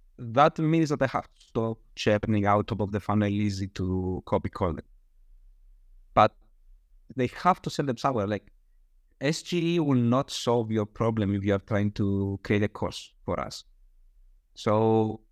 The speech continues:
even if they are, if they re-, they respond to the questions how to create a course and the,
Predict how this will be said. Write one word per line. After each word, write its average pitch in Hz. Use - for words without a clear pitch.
even 143
if 135
they 117
are, 110
if 120
they 113
re-, 107
they 110
respond 110
to -
the 110
questions -
how -
to -
create 101
a 95
course 104
and 98
the, 101